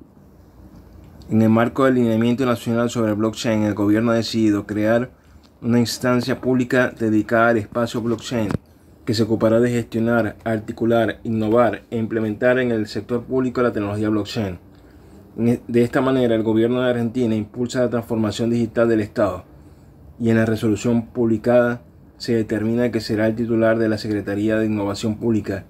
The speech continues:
quien dicte las normas regla-, reglamentarias y aclaratorias correspondientes. Asimismo, se indica en el comunicado de manera expresa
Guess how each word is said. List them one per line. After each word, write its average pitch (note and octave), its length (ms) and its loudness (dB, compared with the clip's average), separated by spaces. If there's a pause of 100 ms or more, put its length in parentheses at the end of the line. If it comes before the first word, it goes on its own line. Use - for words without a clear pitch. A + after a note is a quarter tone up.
(380)
quien G#2 200 -2
dicte A2+ 240 2
las G#2+ 180 2
normas A2+ 340 0
regla-, G#2 340 -2 (580)
reglamentarias G#2+ 640 0
y - 20 -2
aclaratorias A2 680 -2
correspondientes. G#2 720 -6 (960)
Asimismo, C3+ 480 0
se B2 100 -4
indica A#2+ 520 0 (1080)
en A#2 140 2
el A2+ 100 4
comunicado A2+ 520 2
de B2+ 100 2
manera A2+ 240 0
expresa G#2 580 -4